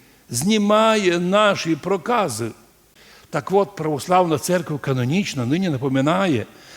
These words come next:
що ми говоримо, що Ісус Христос утворив нам церкву як лікарню, не як общество реєстрованих в Мін'юсті.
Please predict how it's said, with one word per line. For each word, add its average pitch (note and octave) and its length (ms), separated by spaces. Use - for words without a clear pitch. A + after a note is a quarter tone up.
що G3+ 220
ми G#3+ 300
говоримо, F#3+ 680
що F#3+ 160
Ісус G#3+ 460
Христос E3+ 680
утворив G#3+ 680
нам F3+ 340
церкву A3 460
як F#3+ 260
лікарню, F3 720
не A3 220
як C4 280
общество F#3+ 580
реєстрованих E3 800
в - 20
Мін'юсті. D#3 760